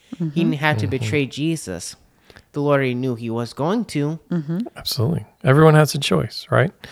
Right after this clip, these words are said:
Speaker 2: Yes.
Speaker 3: And, and, uh, I like how you brought up the Moses being a judge, right? 'Cause he did judge the people also, right?
Speaker 1: Mm-hmm.
Speaker 2: Yes.
Speaker 3: But there are a lot of,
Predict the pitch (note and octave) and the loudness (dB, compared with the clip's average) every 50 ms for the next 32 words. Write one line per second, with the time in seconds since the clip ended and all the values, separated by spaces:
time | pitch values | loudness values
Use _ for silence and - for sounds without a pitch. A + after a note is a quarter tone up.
0 | - - - - G#2+ A2 A2+ B2 B2 - - - A#2+ A#2 A2+ G#2+ G#2 G#2 - _ | -20 -16 -8 -4 0 2 2 2 2 0 0 0 0 2 2 2 0 -2 -6 _
1 | _ - - _ _ _ _ _ _ _ _ _ _ _ _ - - A#2+ A#2 - | _ -20 -20 _ _ _ _ _ _ _ _ _ _ _ _ -2 0 0 2 2
2 | A2 G#2+ A#2 C#3 B2+ - C#3 C3+ B2 A#2 B2 A#2 A#2 - - - - _ _ _ | 4 4 4 4 4 4 2 2 4 4 4 4 4 2 0 -6 -10 _ _ _
3 | _ _ _ _ _ _ - C3 A#2 - - B2 A2+ G#2+ G#2 G2+ - - - _ | _ _ _ _ _ _ 0 0 0 0 0 0 0 0 0 -2 -6 -8 -14 _
4 | _ _ _ - - - A#2 A2+ A2+ A2 G#2+ G2+ G2 F#2+ G2+ G2 G2 F#2+ F#2+ F#2 | _ _ _ -14 -6 0 2 4 4 4 4 2 0 0 0 -2 -2 -2 -4 -4
5 | - - - - _ - - - - - G#2+ G#2+ - - G#2 G2 G2 G2 G2+ G2 | -4 -6 -8 -8 _ -14 -12 -8 -4 -2 -2 -2 -2 -2 -2 -2 0 0 0 0
6 | F#2+ F#2+ G#2 F#2+ F#2+ F#2 - - A2 - - G#2+ - - A2+ G#2+ G2 G2 - - | 0 0 0 0 0 0 -4 -4 0 0 0 0 0 -2 -2 -2 -2 -2 -4 -4
7 | - G#2+ A2+ A2 G#2 G2+ G#2+ - - _ _ _ _ _ _ _ _ _ - D3+ | -4 -4 -4 -2 0 0 0 0 -2 _ _ _ _ _ _ _ _ _ -6 -4
8 | D#3 - - G#3 D4 - - - - - - - _ - A#2+ A2+ C3+ C#3+ D#3+ F#3 | -4 -2 -2 -2 -4 -6 -10 -14 -16 -18 -20 -12 _ -2 2 4 6 8 8 10
9 | F#3+ D#3 B2+ B2+ C3 C#3+ C#3 C3 A#2+ G#2+ - - - - | 10 10 10 8 8 8 8 8 6 4 0 -6 -14 -18